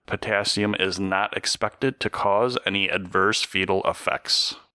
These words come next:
Side effects. An overview of the side effects are upset stomach, nausea, vomiting, diarrhea. Some other concerns are cardiac conduction disturbances, edema,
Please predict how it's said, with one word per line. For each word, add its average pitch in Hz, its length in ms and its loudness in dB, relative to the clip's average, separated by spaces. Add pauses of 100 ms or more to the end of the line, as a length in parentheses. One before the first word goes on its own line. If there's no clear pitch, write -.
(880)
Side 92 400 0
effects. - 600 -4 (840)
An 95 180 -2
overview 127 640 2
of 104 100 0
the 95 100 0
side 92 340 2
effects - 540 -2
are 85 480 2
upset - 440 0
stomach, 107 720 0
nausea, 98 640 2
vomiting, 101 640 0
diarrhea. 95 720 0 (640)
Some 95 340 2
other 101 240 4
concerns 98 800 2
are 87 280 4
cardiac 98 580 0
conduction 92 640 0
disturbances, 113 1080 2 (160)
edema, 104 800 0